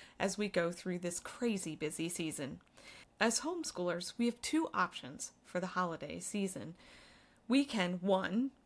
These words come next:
stick to our original plans, or two, we can switch things up a bit. Let's chat about these two options, and I'll give you a few tips along the way to help you figure out which one will be best for you and your homeschool. Option one, stick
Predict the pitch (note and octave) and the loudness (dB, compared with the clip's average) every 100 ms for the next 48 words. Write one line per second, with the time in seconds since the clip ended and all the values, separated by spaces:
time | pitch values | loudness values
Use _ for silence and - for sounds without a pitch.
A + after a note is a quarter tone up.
0 | - - - B3 - B3+ B3 A#3+ B3 A#3+ | -4 -2 0 -2 0 2 4 4 2 2
1 | A#3 A3+ - - - - _ _ _ - | 0 0 -4 -4 -10 -14 _ _ _ 4
2 | G3 F#3 - F4+ C4+ A3+ C4+ _ _ G4 | 6 6 2 4 4 2 -2 _ _ 0
3 | A#4+ C5 C5 - B4+ - B4+ A#4+ F4 - | 0 2 2 4 4 4 2 4 2 2
4 | A3 D#3+ - _ - - C#4 - - A3 | 2 2 0 _ -12 0 0 2 4 4
5 | F#3+ E3+ F3 E3 - G3+ F#3+ D3 - D#3 | 4 0 -2 -6 -2 0 0 -2 -6 -10
6 | E3+ - - G3+ A3+ A#3+ A#3+ C4 B3+ E4 | -8 -6 2 4 6 4 2 2 4 2
7 | F#4 F3+ - D3 D#3 E3+ E3+ C#3+ E3+ - | 2 -2 -4 -6 -4 -4 -4 -6 -6 -4
8 | G3 G#3+ A#3 A#3+ A#3 A#3 G#3+ G#3 - G#3+ | -2 0 -2 -2 -2 -2 -2 -4 -2 -2
9 | C#4+ - F3 D#3+ D#3+ D3+ - E3 E3 F#3+ | 0 -2 -2 -2 -4 -6 -8 -6 0 0
10 | A3 - - - - B3 A3 C#4 B3 B3+ | 0 -10 -12 -20 -4 0 4 4 4 0
11 | - G3 F#3+ A3 F3+ E3 - - - - | 0 2 4 2 2 -2 -4 -6 -8 -12
12 | - - E3+ - C4 B3 G#3 F#3+ - - | -8 2 2 4 4 4 4 2 0 -10
13 | - _ - - - D#4 - | -16 _ -4 -2 2 0 0